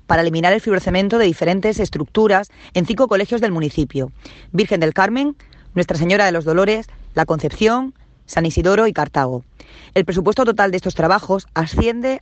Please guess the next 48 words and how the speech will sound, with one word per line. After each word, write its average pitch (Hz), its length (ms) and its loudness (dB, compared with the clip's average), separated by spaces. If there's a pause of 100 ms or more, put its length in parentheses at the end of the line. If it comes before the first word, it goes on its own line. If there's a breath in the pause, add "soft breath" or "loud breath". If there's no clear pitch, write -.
a 180 100 2
un 214 200 0
millón 226 340 0
ciento 233 320 0
treinta 180 260 -2
y 160 40 0
un 160 100 0
mil 226 220 2
quinientos 180 640 -2
un 170 320 0
euros, 240 440 0 (160 soft breath)
iva 214 140 4
incluido, 190 500 0 (380 loud breath)
y 185 80 -2
el 185 80 2
plazo 240 180 2
de 262 60 4
ejecución 233 540 0
comienza 196 420 0
el 147 80 0
próximo 139 400 -4
dieciocho 190 420 0
de 196 80 0
junio 226 500 0
y 170 80 0
finaliza 170 760 0
el 156 180 0
tres 226 220 0
de 208 80 -4
septiembre 208 520 -2
de 196 100 2
dos 147 140 -4
mil 185 120 0
veintiuno, 170 520 0 (540 loud breath)
con 214 140 2
el 214 80 0
objetivo 226 380 0
de 269 60 2
aprovechar 226 400 0
las 185 120 0
vacaciones 170 420 0
de 208 80 2
verano 214 460 2
y 190 80 0
garantizar 180 640 0 (380 loud breath)
que 208 100 0
los 196 160 0
alumnos 254 480 2